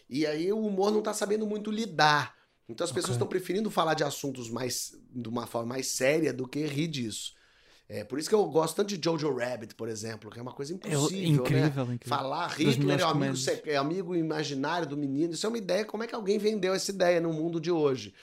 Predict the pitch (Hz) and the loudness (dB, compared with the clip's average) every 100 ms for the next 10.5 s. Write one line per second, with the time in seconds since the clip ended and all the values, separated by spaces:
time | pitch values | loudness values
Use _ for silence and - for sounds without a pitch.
0 | - - - 170 175 269 247 190 185 170 | -20 -14 -2 2 4 4 6 6 4 0
1 | - 127 - 143 147 170 226 175 160 147 | -2 -4 -2 -4 -2 -4 -2 0 2 0
2 | - 139 143 135 120 202 190 165 147 135 | -2 -2 0 0 -2 -2 -2 -2 0 0
3 | 143 165 190 202 170 160 147 131 120 - | -4 -6 -6 -2 4 4 2 -4 -6 -8
4 | 123 120 - 123 120 113 113 131 175 185 | -10 -10 -4 -2 -2 -4 -6 -6 -4 0
5 | 202 226 294 381 208 202 190 135 139 135 | 2 2 0 2 4 6 4 2 0 -2
6 | 135 - 143 - 151 139 135 127 127 - | -4 0 0 2 0 2 2 2 0 -4
7 | 135 127 113 117 123 120 107 123 - 190 | -4 -4 -6 -4 -4 -4 -8 -6 -2 0
8 | 165 131 127 120 117 156 151 117 156 165 | 2 2 0 0 2 2 2 4 2 2
9 | 160 135 151 139 127 - 135 156 180 196 | -2 -2 -2 -2 -4 -2 -2 -2 -2 -4
10 | 214 143 175 214 131 | -4 -6 -4 -2 -2